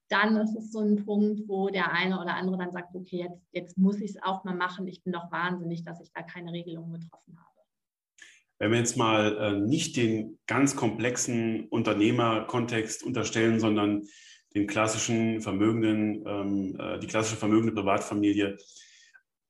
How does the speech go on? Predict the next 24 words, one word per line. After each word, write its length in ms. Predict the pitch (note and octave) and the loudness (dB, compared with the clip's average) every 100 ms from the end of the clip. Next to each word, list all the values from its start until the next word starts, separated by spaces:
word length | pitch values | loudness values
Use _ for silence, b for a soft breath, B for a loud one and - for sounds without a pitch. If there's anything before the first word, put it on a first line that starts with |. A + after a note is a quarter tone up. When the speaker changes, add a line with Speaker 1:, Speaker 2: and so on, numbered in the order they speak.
| - | 0
Speaker 2:
um 200 | A#2+ B2+ | 2 4
die 140 | A2 | 4
Hürden 220 | C#3+ D#3+ | 4 6
mal 140 | B2 A2+ | 6 4
abzubauen, 460 | A2 - A2+ A2+ | 2 0 2 4
wie 40 | A2+ | 4
lange 160 | A2 | 2
dauert 280 | G#2 A2 B2 | 2 4 4
das 160 | A#2+ - | 2 -2
denn, 260 | A#2 A2 | -2 -2
um 180 | G#2 A2+ | -2 -2
das, 400 | A2 G#2+ - - - | -2 -2 -4 -8 -8
äh, 160 | - | -4
mit 180 | A#2 A2+ | 0 0
Ihnen, 480 | C#3 C3 C3 B2+ B2+ | 0 4 4 4 0
äh, 500 | - - G#2 A2 G#2+ - F#2+ - | -8 -4 -2 0 -2 -8 -18 -8
gescheit 360 | G#2+ A#2 A2+ A2+ | -6 -2 0 2
aufzusetzen, 800 | G#2 G#2+ G#2+ F#2+ E2+ - E2+ - | 0 0 -2 -2 -2 -4 -6 -8
solche 340 | - F2 F#2 | -6 -4 -4
Themen? 420 | - F2+ E2+ E2+ - _ _ _ _ _ _ _ _ - - | -4 -4 -4 -8 -14 _ _ _ _ _ _ _ _ -20 0
Speaker 1:
M-, 220 | A#3 A3+ | 2 2
äh, 40 | A3 - | 0 -4
äh, 180 | - - | -8 -4
das 200 | G#3+ - | -2 -2